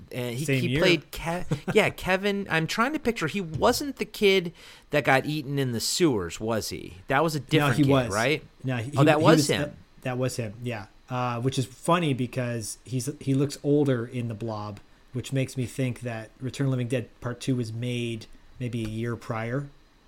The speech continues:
Speaker 1: Pro-, yeah, probably. I would imagine he probably went from, uh, this to the Blob.
Speaker 2: Oh, you know what? Yeah, he,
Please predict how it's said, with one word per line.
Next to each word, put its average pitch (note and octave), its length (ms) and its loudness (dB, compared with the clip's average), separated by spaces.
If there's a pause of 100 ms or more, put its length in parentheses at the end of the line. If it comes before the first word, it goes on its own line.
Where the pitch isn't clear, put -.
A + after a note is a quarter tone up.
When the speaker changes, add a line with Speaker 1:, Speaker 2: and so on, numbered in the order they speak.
(140)
Speaker 1:
Pro-, B2+ 320 4
yeah, B2+ 200 4
probably. G#2+ 760 4
I A2 100 0
would A2+ 140 2
imagine G#2+ 480 -2
he B2+ 80 0
probably C3 360 4
went A2 340 -2 (260)
from, A2 720 2
uh, G#2 340 -2 (140)
this A#2+ 400 -2 (160)
to A2 500 -2
the G2 100 -8
Blob. F#2 600 -2 (920)
Speaker 2:
Oh, D3+ 60 2
you D3+ 180 4
know E3+ 120 2
what? F3+ 320 0 (1300)
Yeah, C3+ 260 -2 (140)
he, E3+ 600 -2